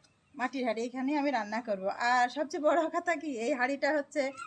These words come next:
আমি অনেক দিন পর হঠাৎ স্টোর রুমে গেছি, ওখানে দেখছি এই মাটির হাঁড়িটা। তো আমার শাশুড়ির কাছে জিজ্ঞেস করলাম, "এই হাঁড়িটা হচ্ছে কবেকার হাঁড়ি মা?" বলছে কি, "এটা তোমার দাদি শাশুড়ির হাঁড়ি, মা, তোমার দাদি শাশুড়ি এই হাঁড়িতে রান্না করতো।"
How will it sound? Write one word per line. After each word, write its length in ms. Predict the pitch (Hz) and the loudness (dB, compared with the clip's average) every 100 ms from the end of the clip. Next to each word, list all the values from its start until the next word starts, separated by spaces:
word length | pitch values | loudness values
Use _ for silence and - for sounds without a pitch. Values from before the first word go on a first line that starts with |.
| - 214 - - | -12 -14 -12 -2
আমি 460 | 262 294 302 262 | 2 4 4 2
অনেক 360 | 285 311 359 302 | 0 0 0 -2
দিন 180 | 370 320 | -2 2
পর 260 | 311 302 | 2 4
হঠাৎ 220 | 294 294 | 2 -2
স্টোর 300 | 311 294 311 | -4 -4 -2
রুমে 260 | 285 285 285 | 2 2 2
গেছি, 360 | 277 277 359 480 - - - - | 0 -4 -6 -6 -10 -20 -20 -6
ওখানে 360 | 285 311 349 349 | -2 0 2 2
দেখছি 280 | 330 339 359 | 0 -2 2
এই 80 | |
মাটির 320 | 311 277 277 226 | 4 2 0 -2
হাঁড়িটা। 360 | 196 175 - - _ _ _ - | -4 -6 -14 -18 _ _ _ -4
তো 60 | |
আমার 100 | 269 | -2
শাশুড়ির 280 | 277 294 311 | -2 -2 -2
কাছে 220 | 311 311 | -4 -4
জিজ্ঞেস 280 | 294 277 311 | -4 -4 -4
করলাম, 300 | - 311 294 | -2 0 2
"এই 80 | 285 | 2
হাঁড়িটা 380 | 269 302 302 302 | 0 0 0 0
হচ্ছে 540 | 294 294 320 285 262 254 _ _ _ | 0 -2 0 2 0 -6 _ _ _
কবেকার 420 | 294 294 302 269 | 0 0 2 2
হাঁড়ি 200 | 240 208 | 2 -2
মা?" 220 | 214 240 392 _ _ _ _ _ 254 | -2 -4 -4 _ _ _ _ _ -4
বলছে 280 | 277 294 330 | -2 0 -2
কি, 100 | 392 | 2
"এটা 280 | 339 294 | 4 4
তোমার 260 | 311 349 359 | 2 2 2
দাদি 280 | 302 311 320 | 2 0 -2
শাশুড়ির 500 | - 277 277 254 240 | -6 -8 -6 -4 -2
হাঁড়ি, 280 | 226 180 160 _ _ _ | -2 -4 -8 _ _ _
মা, 120 | 247 240 | -10 -8
তোমার 200 | 269 269 | -4 0
দাদি 220 | 254 254 | 0 0
শাশুড়ি 340 | 277 277 285 | -2 -2 0
এই 60 | 285 | 0
হাঁড়িতে 320 | 254 233 247 | 0 -2 -2
রান্না 300 | 226 208 202 | -2 -2 -6
করতো।" 380 | 220 175 - | -8 -14 -16